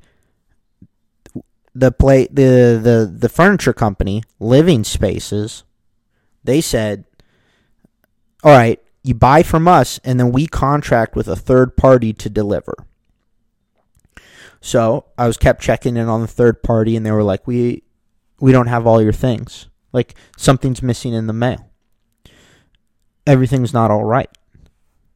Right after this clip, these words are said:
So I was like, "Oh, shit." So I hit up Living Spaces,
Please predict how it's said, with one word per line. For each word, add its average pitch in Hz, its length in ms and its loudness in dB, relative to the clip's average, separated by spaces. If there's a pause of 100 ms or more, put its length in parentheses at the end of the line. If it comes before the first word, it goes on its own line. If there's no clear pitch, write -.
(720)
So 113 100 -2
I 117 40 4
was 110 100 0
like, 104 120 0
"Oh, 117 260 6
shit." - 480 -2 (1300)
So - 160 2
I 123 80 4
hit 131 140 4
up - 80 0
Living 131 340 2
Spaces, - 600 -12